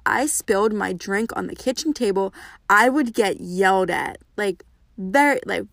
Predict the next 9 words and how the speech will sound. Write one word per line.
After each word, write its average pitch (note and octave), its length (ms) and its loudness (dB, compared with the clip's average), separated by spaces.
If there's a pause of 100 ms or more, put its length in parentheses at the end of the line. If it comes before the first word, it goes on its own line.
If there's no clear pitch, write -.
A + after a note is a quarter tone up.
very F4 280 6
loud C4 440 6 (300)
yelling. G3 800 0 (1600)
Making D4 400 2
mistakes D#4 400 -2
was C#4 140 -2
not A3 340 2
okay. G#3+ 760 -2 (3250)
So C4+ 480 2